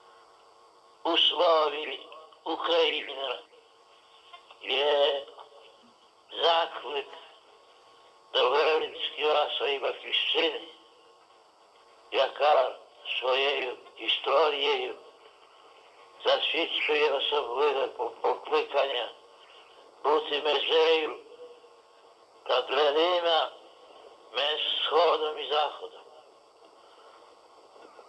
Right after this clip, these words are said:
Протягом століть ця країна була привілейованим перехрестям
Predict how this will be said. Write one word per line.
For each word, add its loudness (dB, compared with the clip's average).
Протягом 0
століть -2
ця 0
країна 0
була 2
привілейованим 2
перехрестям 0